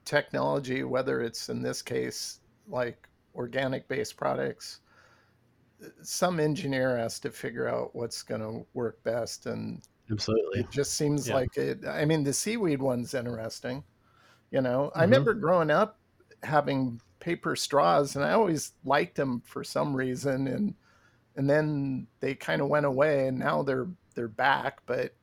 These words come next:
Speaker 1: I, I still find it ironic when they give me a paper straw and it's in a plastic wrapper,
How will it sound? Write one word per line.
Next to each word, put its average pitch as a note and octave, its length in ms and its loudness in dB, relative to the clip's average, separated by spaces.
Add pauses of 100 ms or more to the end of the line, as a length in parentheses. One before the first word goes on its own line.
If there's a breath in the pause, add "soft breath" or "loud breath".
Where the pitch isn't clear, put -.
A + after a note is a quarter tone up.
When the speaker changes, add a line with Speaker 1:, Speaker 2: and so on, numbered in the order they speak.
(120)
Speaker 1:
I, C3 240 -4
I C3+ 60 0
still D3+ 300 0
find D3 260 -2
it C3 140 2
ironic C3 640 -2
when B2+ 100 -4
they B2 140 -4
give C#3 180 -2
me C3 140 0
a A#2+ 40 -2
paper C3+ 440 -6
straw B2+ 320 -2
and B2+ 100 -2
it's B2+ 240 -6
in B2+ 80 -4
a A#2+ 60 -4
plastic - 580 -6
wrapper, A#2 420 -10